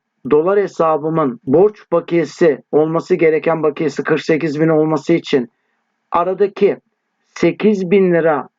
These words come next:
arkadaşlar, sekiz bin lira kur farkı nereye gelmeli?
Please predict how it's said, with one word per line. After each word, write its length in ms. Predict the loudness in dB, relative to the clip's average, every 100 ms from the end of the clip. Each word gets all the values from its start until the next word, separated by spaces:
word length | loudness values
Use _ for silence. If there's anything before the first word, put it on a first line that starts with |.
| _ _ _
arkadaşlar, 680 | -2 0 0 0 -2 -2 -2
sekiz 480 | -4 -4 0 -2 0
bin 180 | 0 2
lira 280 | 2 -2 -6 _ _ -2
kur 240 | -2 0
farkı 560 | -2 -2 -4 -4 -4 -4 _ _ _
nereye 360 | 2 2 4 2
gelmeli? 600 | 2 -2 -2 -2 0 -2